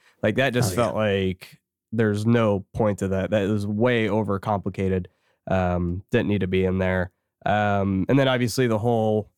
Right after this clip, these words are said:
Speaker 1: "I'm the villain, I'm gonna give the plot, you know, give away what we're doing," even though there's a chance he could escape, right? I mean, it's, yes, it's a
Speaker 2: Mm-hmm.
Speaker 1: plot device, but, like, how many
Speaker 2: And
Speaker 1: times have we seen that?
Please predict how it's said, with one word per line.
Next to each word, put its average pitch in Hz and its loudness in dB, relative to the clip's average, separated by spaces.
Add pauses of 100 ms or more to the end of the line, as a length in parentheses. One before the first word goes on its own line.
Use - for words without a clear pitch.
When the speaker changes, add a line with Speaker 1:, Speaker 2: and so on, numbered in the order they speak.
Speaker 1:
"I'm 131 2
the 123 2
villain, 123 2
I'm 117 0
gonna 120 0
give 117 0
the 107 0
plot, 120 0
you 127 2
know, 113 2
give 120 2
away 117 2
what 113 0
we're 113 0
doing," 107 2 (260)
even 113 2
though 110 2
there's 107 2
a 107 0
chance 113 -2
he 120 0
could 104 0
escape, 98 -2
right? 104 0 (340)
I 92 0
mean, 101 2
it's, - -2
yes, 123 2
it's 113 0
a 107 -2
Speaker 2:
Mm-hmm. - -6
Speaker 1:
plot 131 0
device, 95 -4
but, 82 -2
like, 92 -2 (760)
how - -4
many 135 4
Speaker 2:
And 135 2
Speaker 1:
times 120 2
have 110 -2
we 101 0
seen 117 0
that? 85 -4